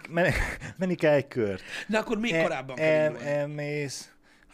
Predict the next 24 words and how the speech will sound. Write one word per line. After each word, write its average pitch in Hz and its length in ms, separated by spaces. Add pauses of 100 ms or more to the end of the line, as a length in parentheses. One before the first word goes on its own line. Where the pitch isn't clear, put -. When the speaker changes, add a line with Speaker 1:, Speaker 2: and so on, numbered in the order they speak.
Speaker 1:
mondjuk 220 140
most 220 200
elég 113 240
hamar 95 260
ideértél, 92 500
most 95 160
még 117 120
éppen 107 260
belefért 90 420
volna. 104 240
Én 131 200
úgy 143 140
tudom, 123 260
mi 127 220
is 113 180
éppen, 101 260
hogy 98 160
beestünk, 101 600
úgyhogy 104 220
mi 101 100
meg 95 180
később 95 380
jöttünk. 110 360 (140)
Speaker 2:
Mhm. 156 320